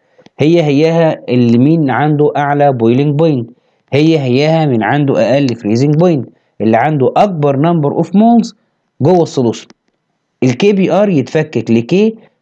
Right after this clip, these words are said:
وبي ار، كده ده عنده اتنين مول من الأيونز. الشوجر ما بيتفككش، فبعتبره وان مول أو وان particle. الام جي سي ال تو يتفكك لواحدة ام جي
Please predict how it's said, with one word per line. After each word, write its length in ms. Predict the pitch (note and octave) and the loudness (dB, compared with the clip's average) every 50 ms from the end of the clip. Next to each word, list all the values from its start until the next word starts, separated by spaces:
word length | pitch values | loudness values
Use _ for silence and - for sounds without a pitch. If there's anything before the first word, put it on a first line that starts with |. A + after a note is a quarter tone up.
| - | -4
وبي 260 | B2+ B2 C#3 D#3 A#2+ | -2 0 0 0 0
ار، 200 | A#2+ B2 A2 F#2+ | 0 0 -2 -2
كده 260 | - - D3 C3+ B2+ B2 | -4 -4 -4 -4 -2 0
ده 220 | C#3+ D3+ D#3+ D#3 | 0 0 0 0
عنده 480 | A2 G#2+ B2 D3 D3+ D3 C3+ C3 - A2 | -2 -2 -2 0 0 0 0 -2 -2 -4
اتنين 400 | A2 - C3+ D3 D#3+ D#3 D3+ D3+ | -4 -2 0 0 0 0 0 0
مول 200 | D#3+ F3 F3 D#3+ | 0 0 0 0
من 160 | C#3+ C3+ B2+ | 0 0 -2
الأيونز. 520 | A#2+ - G#2+ A2+ G2+ F2+ E2 D#2+ - - _ _ _ _ _ _ _ _ _ _ _ - C#3 | -2 -2 -2 -2 -2 -4 -6 -10 -14 -20 _ _ _ _ _ _ _ _ _ _ _ -6 -4
الشوجر 460 | C3+ - - G3+ A3+ G#3+ G#3 F#3 D#3 | -4 -2 0 0 2 2 2 0 2
ما 120 | D#3+ F3+ | 0 0
بيتفككش، 640 | F3+ D#3+ D3 - - C3+ B2 - C3 A2+ - - - | 0 0 -2 -4 -4 -6 -6 -4 -6 -6 -6 -8 -14
فبعتبره 800 | - - B2 A2+ A2+ G2+ G2+ - E3 E3+ E3 F3 F3+ F#3 - - - | -10 -4 -2 0 0 0 -2 -2 -2 -2 0 0 0 0 -2 -2 -4
وان 220 | A#2+ C3+ D3+ D#3+ | -2 -2 0 0
مول 420 | D#3 D3 D3 D#3+ F3 F#3 F#3 - - | 0 0 0 0 0 0 -2 -2 -2
أو 100 | A#2+ B2 | -2 0
وان 160 | B2+ C#3 C#3+ C3+ | 0 0 -2 -4
particle. 500 | - C3+ B2+ A#2+ A#2+ - - - D#2+ - - _ _ _ _ _ - _ _ _ - | -2 -2 -4 -4 -4 -8 -10 -10 -10 -10 -12 _ _ _ _ _ -20 _ _ _ -4
الام 320 | A#2+ - - D#3 E3+ E3+ D#3 | -4 -2 0 0 0 0 0
جي 160 | C3+ D3 D#3 | 0 -2 -2
سي 240 | D3 - D#3 C3+ C#3 | -2 -2 -2 0 0
ال 160 | C3 A#2+ A#2 | -2 -2 0
تو 180 | C3 A#2 G#2+ | 0 0 0
يتفكك 520 | G2+ F#2 - - C#3+ C#3 - B2 A#2 - A#2+ | 0 -2 -4 -6 -6 -6 -4 -8 -8 -4 -2
لواحدة 420 | A#2 B2+ B2+ A#2+ A2+ A2 - - | -2 -2 -2 -2 -4 -4 -2 0
ام 140 | B2+ B2+ B2 | 2 2 2
جي 360 | A2+ A#2+ D3 F3+ G3+ G#3+ G3+ | 2 2 0 0 0 -2 -4